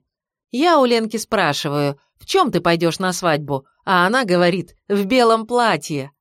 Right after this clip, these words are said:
И все, кто ценит мой юмор, будут смеяться. И только Зинаида,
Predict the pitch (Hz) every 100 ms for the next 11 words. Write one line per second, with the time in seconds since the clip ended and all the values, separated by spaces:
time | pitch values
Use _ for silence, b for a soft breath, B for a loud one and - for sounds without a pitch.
0 | _ _ _ _ - 170 - 214 208 160
1 | 143 175 156 147 151 143 143 247 240 214
2 | 208 339 208 - 170 156 151 139 - 139
3 | 123 _ _ _ - 175 190 185 190 180
4 | 214 226 160 135 131